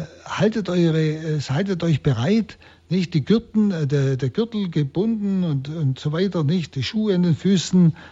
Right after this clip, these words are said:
nicht, für das Kommen des Herrn. Das heißt stehen. Wenn ich stehe, kann ich sofort ihm entgegengehen. Und wenn ich stehe, kann ich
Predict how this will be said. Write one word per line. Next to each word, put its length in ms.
nicht, 360
für 180
das 200
Kommen 260
des 220
Herrn. 360
Das 180
heißt 180
stehen. 480
Wenn 140
ich 100
stehe, 320
kann 160
ich 100
sofort 520
ihm 180
entgegengehen. 640
Und 280
wenn 120
ich 160
stehe, 340
kann 200
ich 340